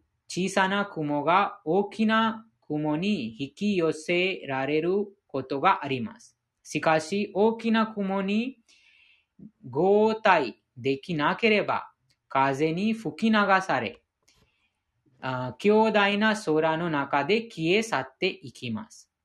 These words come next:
ブランマナハパティという言葉は、自分の本質は精神的であること、知ること、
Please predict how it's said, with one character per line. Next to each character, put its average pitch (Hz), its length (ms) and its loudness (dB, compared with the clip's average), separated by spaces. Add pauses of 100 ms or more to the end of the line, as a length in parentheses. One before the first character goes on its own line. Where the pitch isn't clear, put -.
(480)
ブ 120 120 -8
ラ 156 120 2
ン 185 120 -2
マ 196 140 0
ナ 196 160 0
ハ 220 220 0
パ 135 180 -2
テ - 200 -6
ィ 107 160 -6 (320)
と 196 140 2
い 214 80 4
う 233 120 -2
言 120 300 -4
葉 117 200 -4
は、 175 300 0
自 147 340 -8
分 220 320 2
の 226 380 -4
本 202 280 0
質 208 380 -8
は 208 420 2
精 220 300 2
神 226 200 -2
的 226 280 -2
で 202 120 2
あ 160 180 0
る 156 220 -2
こ 117 200 -6
と、 - 260 -6
知 - 220 0
る 147 120 0
こ 120 200 -6
と、 - 240 -12